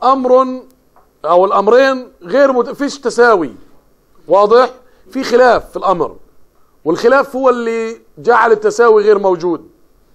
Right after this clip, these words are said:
فتس-، تختار إيش؟ تختار الأحوط، الأسلم، الأقرب إلى الدليل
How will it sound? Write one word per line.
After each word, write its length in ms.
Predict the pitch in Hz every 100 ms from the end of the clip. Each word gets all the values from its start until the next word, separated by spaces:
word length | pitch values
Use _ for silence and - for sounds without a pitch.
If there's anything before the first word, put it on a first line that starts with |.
| - - - - - - - - - -
فتس-، 440 | 180 208 190 -
تختار 460 | - 185 - 226 226
إيش؟ 520 | 202 202 202 - - _ _ _ _ -
تختار 380 | 143 - 196 175
الأحوط، 600 | 185 180 185 165 135 - -
الأسلم، 720 | 127 175 185 - 170 147 104 _ _ _ _ _ _ _ _ _ _ _ _ _ _ _ _ _ _ -
الأقرب 600 | 156 190 220 208 202 190
إلى 160 | 196 190
الدليل 720 | 151 190 196 202 185 139